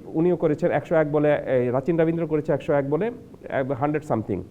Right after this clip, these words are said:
ওয়ান ডে স্টাইলের যেরকমভাবে খেলার কথা, সেটা তারা করেছেন, এবং পুরো সময়টা তারা, আহ, উইকেটে নিজেদেরকে মানিয়ে নিতে পেরেছিলেন। কেন করেছেন এটা? তার অন্যতম কারণ হলো তারা জানতেন যে সেট ব্যাটসম্যান একজন যদি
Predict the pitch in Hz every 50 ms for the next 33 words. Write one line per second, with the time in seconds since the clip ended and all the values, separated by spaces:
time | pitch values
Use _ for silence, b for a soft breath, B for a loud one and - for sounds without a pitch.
0 | - - B B B B B B B 90 101 120 139 160 160 208 202 175 185 -
1 | - 185 151 165 175 202 202 - - 127 120 147 147 143 175 175 165 170 175 165
2 | - 151 147 156 156 147 151 147 190 170 - - 156 160 151 151 135 120 104 -
3 | 110 95 92 92 - 95 87 90 B B B B B 92 120 123 123 - - -
4 | 170 185 196 208 202 151 - - - - 151 151 175 190 185 202 190 190 156 151
5 | 175 208 - - - - - - 73 69 - 90 123 120 117 117 117 113 107 113
6 | 143 165 - 190 175 180 180 190 190 - - - 127 127 143 147 151 156 147 160
7 | - - 160 135 123 123 131 151 160 160 147 143 143 110 127 107 98 - 101 98
8 | 92 - 147 147 180 208 208 - 202 190 185 - 202 196 180 190 196 220 - B
9 | B B B B B 139 143 147 151 151 165 175 170 185 180 160 151 147 151 160
10 | 170 170 165 170 151 139 156 147 147 143 143 139 - 170 139 117 127 120 123 -
11 | - - 202 220 214 - 147 151 151 147 - - 202 190 180 160 147 147 165 156
12 | 143 160 151